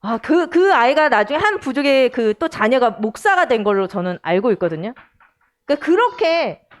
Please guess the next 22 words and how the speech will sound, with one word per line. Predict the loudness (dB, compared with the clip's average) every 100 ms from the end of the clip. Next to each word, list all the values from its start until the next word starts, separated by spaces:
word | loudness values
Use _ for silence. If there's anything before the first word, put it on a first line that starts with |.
| _
아, | -4 -4
전도와 | -2 0 0 -2 -4 0 2 2 0
선교의 | -4 -8 -4 -2 -2
방향을 | -2 -2 0 2 0 0
맞추면 | -2 -4 -6 -2 0 -2
우리 | -4 -4
후대들도 | -4 -4 -2 0 2 0 2 2 2 -2 _
그렇게 | -4 0 2
영적인 | 2 2 0 0 0
축복에 | -4 -4 0 2 0
그렇게 | 0 -2 -2
쓰임받는 | -6 -4 -2 -2 -2 -4
인생이 | -4 -6 -6
되는구나. | -8 -8 -8 -10 -10 -12 -16 _ _ -20 -20 -20 -20 -4
전 | -2 0
그 | 2 2 2 0
짐 | -2 -2
엘리엇이라는 | 0 2 0 2 0 0
그 | -2 -4
선교사를 | -4 -2 -2 0
너무 | 2 2 0
좋아하는데, | -2 0 -2 -4 -6 -8 -8